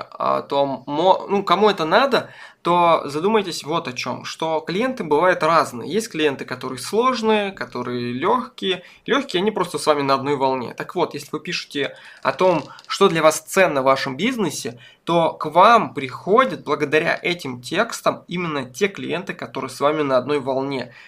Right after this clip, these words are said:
с которыми вам интересно и легко работать. Хотелось бы всем вам пожелать, чтобы только лёгкие клиенты у вас всегда были. Потому что с ними интересно создавать что-то новое и для них создавать классную новую продуктовую линейку или, ну, линейку услуг, например.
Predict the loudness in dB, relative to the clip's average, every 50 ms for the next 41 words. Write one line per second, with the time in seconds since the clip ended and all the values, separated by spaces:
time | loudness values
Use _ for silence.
0 | -20 _ -6 -4 -4 -2 0 0 0 0 0 0 2 4 4 4 4 2 -4 -6
1 | -8 -6 -6 -4 -2 0 -2 -2 -2 -4 -6 -6 -6 -6 -6 -6 -6 -6 -2 0
2 | 0 2 2 0 0 0 0 0 0 -2 -6 -14 -16 -20 _ _ _ _ _ _
3 | _ _ _ _ _ _ _ _ _ _ 0 0 2 4 6 6 8 8 6 4
4 | 0 -4 -6 -4 -2 0 0 2 2 0 0 -2 -6 -6 0 2 2 2 2 0
5 | -2 -4 -6 -6 -8 -4 -2 0 0 0 0 -2 -2 -2 0 2 0 0 -2 -6
6 | -12 -12 -10 -8 -4 -4 -4 -4 -4 -4 -6 -6 -6 -6 -8 -10 -4 -2 0 0
7 | 0 -2 -6 -6 -6 -8 -10 -12 -16 -20 -20 -20 -20 -20 _ _ _ _ -4 0
8 | 2 2 2 2 0 -2 -2 -4 -4 -4 -2 0 2 2 2 2 0 -2 -6 -4
9 | -2 0 0 0 0 -2 -6 -12 -6 -2 0 0 0 0 -2 -6 -6 -4 -4 -2
10 | 0 0 0 0 0 -2 -2 -4 -6 -4 0 2 2 2 2 0 -2 -2 -4 -8
11 | -8 -4 -2 0 0 -2 -2 -6 -2 2 4 4 4 4 2 -4 -8 -6 -4 -2
12 | -2 -2 -2 -2 -4 -4 -4 -4 -4 -4 -4 -4 -6 -8 -8 -6 -6 -6 -6 -6
13 | -6 -4 -4 -4 -4 -4 -4 -6 -6 -6 -6 -6 -6 -8 -10 -12 -14 -16 -16 -12
14 | -8 -8 -6 -6 -6 -6 -6 -6 -6 -6 -8 -10 -12 -12 -12 -12 -12 -10 -12 -12
15 | -12 _ -20 -20 -20 -20 -20 -20 -20 -20